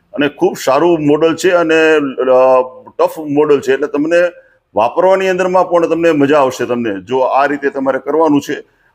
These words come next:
અહીંયા on off ની પણ કી છે, એટલે તમે ચાલુ બંધ પણ અહીંયા ઓટોમેટિકલી Bluetooth-ના માધ્યમથી થઈ શકશે તમારે. એટલે બીજું કંઈ તમારે આમાં કંઈ કરવાનું નથી અને ખૂબ સારું મજાનું જો આ ગિમ્બલ છે, તમે હાથમાં રાખશો એટલે તમારે ક્યાંય પણ તમારે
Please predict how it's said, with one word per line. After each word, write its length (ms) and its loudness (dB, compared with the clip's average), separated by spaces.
અહીંયા 200 0
on 320 2
off 480 0
ની 180 2
પણ 180 -2
કી 480 -6
છે, 200 2
એટલે 160 -2
તમે 260 0
ચાલુ 360 0
બંધ 280 -2
પણ 120 0
અહીંયા 220 2
ઓટોમેટિકલી 920 0
Bluetooth-ના 800 -2
માધ્યમથી 460 0
થઈ 180 0
શકશે 340 -2
તમારે. 280 2
એટલે 160 -2
બીજું 260 0
કંઈ 180 0
તમારે 260 0
આમાં 200 2
કંઈ 200 -2
કરવાનું 420 0
નથી 260 -2
અને 220 -2
ખૂબ 260 -8
સારું 260 -2
મજાનું 400 0
જો 120 -2
આ 180 4
ગિમ્બલ 360 0
છે, 160 -2
તમે 160 0
હાથમાં 380 2
રાખશો 260 0
એટલે 140 -2
તમારે 260 0
ક્યાંય 260 -2
પણ 260 -4
તમારે 540 2